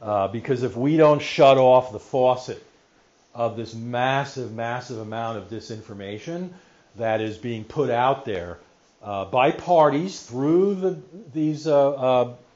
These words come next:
uh, social media sites, um, uh, then we're, we're just in for a bad spell.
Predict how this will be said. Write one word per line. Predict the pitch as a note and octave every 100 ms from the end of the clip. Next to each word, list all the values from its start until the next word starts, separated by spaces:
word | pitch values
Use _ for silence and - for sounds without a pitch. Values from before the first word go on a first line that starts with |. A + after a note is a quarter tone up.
| -
uh, | A2 A2+
social | - D3+ D3 B2+
media | F3 G3
sites, | B2 B2+ G2+ G#2 - - - _ _ - - - _
um, | A#2+ A2+ A2 A2 G#2 _ _ _ -
uh, | G#2+ G#2+
then | A#2 C3 B2+
we're, | C3
we're | A2+ B2
just | A#2 B2+ C3
in | A#2+
for | - A2
a |
bad | G#2+ A2 G#2
spell. | - D3 A#2 D#2